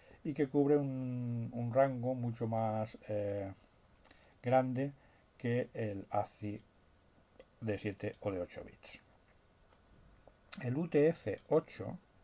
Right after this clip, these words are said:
podemos ver aquí, viene de Unicode Transformation Format, o sea que transforma el código de Unicode para encajarlo en, eh, la unidad de información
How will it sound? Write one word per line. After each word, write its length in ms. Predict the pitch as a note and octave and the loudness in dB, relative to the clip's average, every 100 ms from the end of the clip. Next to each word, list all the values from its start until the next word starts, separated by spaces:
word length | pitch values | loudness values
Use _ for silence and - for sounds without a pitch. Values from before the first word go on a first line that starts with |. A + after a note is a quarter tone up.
| - - - - - | -20 -20 -20 -18 -10
podemos 320 | G#2+ G2+ G2 | -8 -6 -2
ver 240 | G#2 G2 - - _ - - - - - | 0 0 -4 -16 _ -18 -16 -16 -16 -14
aquí, 380 | - G#2 B2+ A#2+ - - - - - - - | -10 -6 -4 -4 -8 -18 -20 -20 -20 -20 -4
viene 300 | C3+ C#3+ D#3+ | 0 2 2
de 280 | C3+ B2+ A#2+ | 4 2 0
Unicode 580 | B2+ B2 A#2 D3+ D#3 E3 | -2 -2 2 2 4 4
Transformation 1800 | D#3+ A2 G#2+ - - G2 G#2 G#2 G#2 G#2 G2+ G2+ A2+ D3+ - D#3 E3 F3 A3 - | 2 0 0 -2 -6 -4 -6 -8 -8 -8 -10 -8 -6 -6 -4 -2 0 -2 -6 0
Format, 420 | A#2 G#2 F2+ - - - - - - | 2 2 0 -14 -20 -20 -20 -20 0
o 40 | |
sea 200 | C3 A2+ | 4 4
que 120 | A#2+ | 2
transforma 720 | A#2 A#2+ A#2 - F3 F3 A#2 G#2 | 2 2 2 2 2 4 2 -2
el 100 | G2+ | -2
código 400 | C3+ C3 G#2+ G2 | -2 0 -2 -4
de 180 | A2 | -2
Unicode 480 | C#3 D3 C#3+ D3+ E3 | -2 -2 0 2 2
para 240 | C#3+ B2+ B2 | 4 4 4
encajarlo 800 | A#2+ A2+ A2 D3+ D#3 D3 E3+ - - - - - - | 2 -2 4 6 6 2 0 -2 -18 -20 -20 -20 -6
en, 240 | - D3 D#3+ - _ _ | 0 0 0 -14 _ _
eh, 720 | B2 A2+ G#2+ G#2 G2 F#2+ F2+ - | -2 2 2 2 0 -4 -6 -4
la 140 | G#2 | -2
unidad 300 | G2 G2+ G#2+ | -2 0 2
de 60 | A#2 | 2
información 840 | A#2 A#2+ A2+ A2+ A#2+ A#2 A#2 A2+ | 0 0 0 0 0 0 0 -2